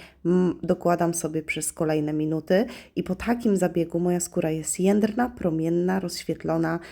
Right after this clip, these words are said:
widoczność drobnych linii i zmarszczek zostaje zredukowana, a w ciągu dwóch tygodni widzę znaczną poprawę jędrności skóry. W ciągu czterotygodniowego niezależnego badania konsumenckiego, podczas którego trzysta kobiet stosowało ten produkt dwa razy w tygodniu,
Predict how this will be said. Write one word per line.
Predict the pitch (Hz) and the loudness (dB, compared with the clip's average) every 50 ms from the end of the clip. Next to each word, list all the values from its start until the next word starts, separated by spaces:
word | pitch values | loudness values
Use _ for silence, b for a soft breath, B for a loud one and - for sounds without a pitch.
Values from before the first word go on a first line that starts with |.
| B B B _ 160 | B B B _ -6
widoczność | 160 175 165 190 214 214 214 - 214 196 185 185 - - - | -4 2 4 4 4 4 4 0 -2 -2 -2 -2 -6 -8 -2
drobnych | - 190 190 190 185 175 - | 0 2 2 2 0 -2 -2
linii | - 170 175 170 165 | -2 0 0 0 -2
i | 165 | -2
zmarszczek | - 170 165 165 165 - - 165 156 - | -2 -2 -2 -2 -4 -6 -8 -8 -8 -8
zostaje | - 175 - - 170 156 156 156 | -10 -10 -6 -2 -2 0 0 -2
zredukowana, | 156 160 170 196 196 190 196 202 - 180 170 160 147 147 143 147 147 - | -2 0 2 2 2 2 0 -2 -2 -2 -2 -2 -2 -2 -4 -6 -6 -6
a | - 165 | -8 -8
w | - | -2
ciągu | - 196 190 - - 165 | 2 2 2 2 2 -2
dwóch | 165 170 170 185 208 208 - | -4 -4 -2 -2 -2 -2 0
tygodni | - - 185 - - 160 156 156 - 165 160 160 - - | 0 0 0 2 2 0 0 0 0 0 0 0 0 0
widzę | 170 175 165 175 170 | 0 0 2 0 0
znaczną | - - 185 175 196 - - 220 214 208 | 2 2 2 2 2 0 -2 -2 -2 0
poprawę | 202 175 - - 165 156 147 143 147 147 147 - | 0 -2 0 0 0 0 0 -2 -4 -4 -4 -4
jędrności | 156 160 160 147 156 147 156 151 143 147 - - 156 | -2 -2 -2 -2 -2 -2 -2 -4 -4 -4 -6 -6 -6
skóry. | - - - 151 135 135 147 - - _ _ - - _ _ _ _ _ _ _ _ _ _ _ _ _ _ | -4 -2 -2 -2 -2 -2 -4 -8 -12 _ _ -20 -20 _ _ _ _ _ _ _ _ _ _ _ _ _ _
W | - | -2
ciągu | - 226 214 214 202 208 | 0 2 4 4 2 0
czterotygodniowego | 202 - - 226 208 214 208 214 180 190 190 196 185 185 180 226 226 220 | -2 0 0 2 2 2 2 0 0 0 2 2 2 2 2 2 2 4
niezależnego | 208 202 190 - 190 180 180 180 180 202 196 190 185 | 4 4 2 2 2 0 0 0 0 -2 -2 -2 -2
badania | 180 185 180 190 190 190 185 | -2 -2 0 0 0 0 0
konsumenckiego, | 185 - 170 170 - - 170 160 156 156 - - 247 277 240 190 | 0 -2 -4 -4 -4 -4 -4 -4 -4 -4 -4 -2 -2 0 0 -2
podczas | 196 - 180 - - - - - | -2 -4 -8 -10 -10 -10 -10 -10
którego | - - 180 175 180 170 | -6 -4 -2 -2 -2 -2
trzysta | - - - 233 240 240 226 | -2 -2 -2 -2 -2 -2 -2
kobiet | 214 - 208 208 196 196 | -2 -2 -2 -2 -2 -2
stosowało | - - - - - 185 175 180 175 175 170 | -4 -6 -10 -8 -6 -2 0 2 2 2 2
ten | 175 170 165 165 | 0 0 0 0
produkt | - - 180 180 170 175 180 - _ - | 0 -2 -2 -2 -4 -4 -8 -12 _ -4
dwa | 170 - 233 247 | 0 2 4 4
razy | 254 233 214 202 | 4 2 0 -2
w | 208 | -2
tygodniu, | - 190 170 175 175 175 175 185 226 | -4 -2 0 0 0 2 2 2 2